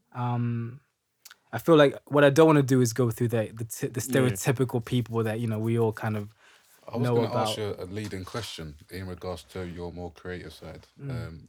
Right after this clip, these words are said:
Speaker 3: who's, what, what inspires you when doing poetry, or who inspires you?
Speaker 1: Hmm. Uh, people inspire me.
Speaker 3: Mm.
Speaker 1: So my poetry is very much inspired by my experiences with others,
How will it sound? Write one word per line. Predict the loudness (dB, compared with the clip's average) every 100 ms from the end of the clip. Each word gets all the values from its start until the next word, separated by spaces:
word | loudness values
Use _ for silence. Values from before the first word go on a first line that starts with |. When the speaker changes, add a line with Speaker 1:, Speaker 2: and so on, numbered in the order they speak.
| _
Speaker 3:
who's, | -14 -14 -16
what, | -16 -14 -12
what | -14 -14
inspires | -16 -10 -8 -8 -8
you | -12 -16 -16
when | -16 -14
doing | -12 -12 -12 -14
poetry, | -12 -14 -14 -20 -20 -20 _ -18
or | -16
who | -14 -14
inspires | -16 -18 -20 -20 -20
you? | -20 -20 _ _ _ _ _ _ _ _ _ _ -20 -20 -12
Speaker 1:
Hmm. | -8 -8 -10 _ _ _ -20 -20 _ _
Uh, | -2 2 2 0 -6 -16 _ _ _ _ _ _ _ _
people | -8 -6 -2
inspire | -2 -2 -4 -4
me. | -6 -10 _ _ -20
Speaker 3:
Mm. | -18 -12
Speaker 1:
So | -6
my | -2 -4
poetry | -2 -2 -2 -4 -10
is | -10 -18 _ _ _
very | -4 -2
much | -2 -6 -10
inspired | -14 -10 -8 -8 -8
by | -14 -14 -16 _ _ _ _ -8
my | -4 -2
experiences | -4 -8 -4 -4 -4 -8 -12 -10
with | -12 -10
others, | -10 -10 -12 -20